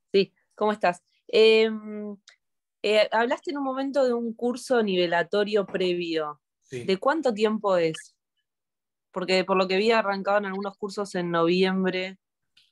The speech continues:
Speaker 1: fines de
Speaker 2: Son
Speaker 1: noviembre.
Speaker 2: Los cursos preparativos tienen una componente muy grande de autogestivo,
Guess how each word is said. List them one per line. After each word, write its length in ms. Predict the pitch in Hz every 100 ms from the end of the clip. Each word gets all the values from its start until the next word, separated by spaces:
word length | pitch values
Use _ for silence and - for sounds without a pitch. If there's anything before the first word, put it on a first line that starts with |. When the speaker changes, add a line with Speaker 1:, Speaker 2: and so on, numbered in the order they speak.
| _ -
Speaker 1:
fines 300 | - 180 175
de 40 |
Speaker 2:
Son 100 | 165
Speaker 1:
noviembre. 480 | 165 165 160 156 156 _ _ _
Speaker 2:
Los 180 | 165 156
cursos 380 | - 240 254 -
preparativos 800 | 160 151 156 151 202 208 156 - - _ _ _
tienen 200 | - 180
una 80 | 190
componente 440 | 170 156 165 190 185
muy 260 | 175 170
grande 240 | 180 196 185
de 160 | 165
autogestivo, 800 | 151 147 151 - - - 127 110